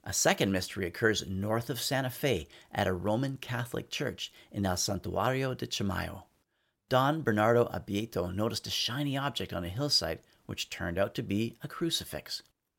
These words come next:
A small chapel was built on the site. Today, three hundred thousand visitors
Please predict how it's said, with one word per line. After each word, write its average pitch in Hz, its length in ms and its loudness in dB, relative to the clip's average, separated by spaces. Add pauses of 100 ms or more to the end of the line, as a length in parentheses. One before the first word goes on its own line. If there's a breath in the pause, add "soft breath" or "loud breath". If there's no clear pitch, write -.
(360 soft breath)
A 117 80 -2
small 139 440 4
chapel 127 420 0
was 98 160 -2
built - 420 -2
on 107 140 0
the 104 60 -4
site. - 380 0 (520)
Today, 113 460 2 (180)
three 139 360 -2
hundred 139 580 0
thousand 131 540 2
visitors 101 480 2